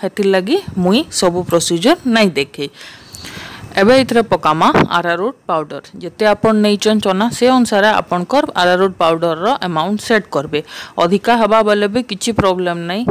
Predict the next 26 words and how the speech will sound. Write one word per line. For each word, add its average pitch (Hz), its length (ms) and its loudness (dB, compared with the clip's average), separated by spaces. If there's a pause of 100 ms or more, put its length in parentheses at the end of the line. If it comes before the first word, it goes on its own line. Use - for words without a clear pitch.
(100)
କାଣା 208 240 0
କରିବେ 190 360 -4
ସେଟା 175 300 -4
ବି 185 140 -2
ମୁଇଁ 175 260 -6
ଇ 151 40 -12
ଜାଗାରେ 156 340 -4
ଆପଣଙ୍କୁ 151 540 -4 (380)
ବତାମି। 147 500 -2 (320)
ତ 180 40 -2
ମୁଇଁ 226 360 2
ଇ 214 40 -2
ଜାଗାରେ 196 440 4
ପ୍ରାୟ 190 240 2
ପ୍ରାୟ 185 260 0
ନେଇଗଲି 175 480 -2
ଚାରି 156 300 0
ଚାମଚ 185 320 -4 (140)
ଆରାରୁଟ୍ 160 540 -2
ପାଉଡର, 160 380 -2 (240)
ଆଉ 175 140 0
ସେଥିରେ 247 420 0
ଦେମା 185 360 0 (400)
ଟିକେ 233 400 4
ଯାକର 196 380 2 (360)
ନୁନ୍। 180 300 2